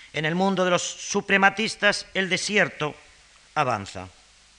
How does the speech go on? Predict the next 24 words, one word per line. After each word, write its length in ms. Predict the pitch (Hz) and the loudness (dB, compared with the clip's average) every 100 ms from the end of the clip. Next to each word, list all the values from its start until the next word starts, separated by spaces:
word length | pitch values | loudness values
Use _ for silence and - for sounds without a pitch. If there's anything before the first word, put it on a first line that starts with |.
| _ - - - - 143 | _ -20 -18 -18 -12 -6
El 100 | 165 | -4
desierto 380 | 165 214 214 | 0 2 4
avanza 260 | 196 208 202 | 4 4 2
hacia 200 | 175 190 | 0 0
nosotros. 600 | 185 190 175 117 113 - - _ _ _ - - - - - - - - _ _ _ _ _ _ _ _ _ _ _ _ _ _ _ _ _ _ - | 0 -2 -4 -6 -8 -12 -18 _ _ _ -20 -20 -20 -20 -20 -20 -20 -20 _ _ _ _ _ _ _ _ _ _ _ _ _ _ _ _ _ _ -4
Todo 180 | 196 208 | 0 0
ese 160 | 190 | 0
tinglado 340 | 185 185 202 196 | -2 2 4 4
de 80 | |
puertos, 480 | 160 196 214 196 170 | 2 4 4 4 0
de 80 | 160 | -2
puentes, 800 | 160 185 196 160 147 - - - _ _ _ _ _ - - | 0 0 0 0 -2 -2 -10 -16 _ _ _ _ _ -20 -6
carreteras 520 | 143 160 180 190 170 | -2 -2 0 0 -2
y 60 | 175 | -4
fi-, 180 | 175 - - | -6 -10 -14
y 60 | |
fu-, 220 | 127 170 - | -12 -12 -8
y 100 | 165 | -8
funiculares 840 | 165 196 202 226 226 220 196 - - - | -4 -4 -2 4 8 8 6 -2 -12 -10
que 120 | - 180 | -8 -4
constituye 680 | 180 - 170 175 175 175 156 | -6 -4 -6 -4 -2 -2 -2
el 80 | |
mundo 240 | 170 170 156 | -4 -4 -4
suprematista 880 | 165 165 175 170 208 - 170 147 | -6 -4 -2 -2 -4 -4 -4 -4